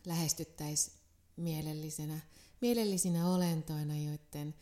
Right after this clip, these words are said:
kukoistusta tulee tukea sen sijaan, että pyrittäisiin ottamaan niistä mahdollisimman paljon irti. Mut samalla te ette kuitenkaan täysin tyrmää sitä, että joissain tilanteissa ihminen voi tappaa eläimen. Eli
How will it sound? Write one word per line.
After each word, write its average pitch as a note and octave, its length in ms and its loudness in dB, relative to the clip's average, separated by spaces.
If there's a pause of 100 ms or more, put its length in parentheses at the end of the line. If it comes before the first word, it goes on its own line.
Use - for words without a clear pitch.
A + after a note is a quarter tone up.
(540)
kukoistusta E3 840 0
tulee D#3+ 360 -2
tukea D#3+ 500 -4
sen C#3 320 -6
sijaan, B2 320 -6
että - 320 -12 (160)
pyrittäisiin D#3+ 680 -4
ottamaan D3+ 520 -4
niistä D3+ 240 -8
mahdollisimman D3+ 720 -4
paljon D#3 260 -6
irti. F3 540 -6 (1080)
Mut G3 180 -2
samalla G3+ 720 4 (340)
te F#3 140 -4
ette F3 200 -6
kuitenkaan E3+ 1040 -2 (140)
täysin F3+ 420 2
tyrmää D#3 380 -4
sitä, D#3 280 0
että D#3 180 -4
joissain D#3 460 0
tilanteissa D3+ 680 -6
ihminen D3 520 -6
voi D#3+ 220 -4
tappaa C3+ 580 -12 (180)
eläimen. C#3 420 -8
Eli C3+ 240 -10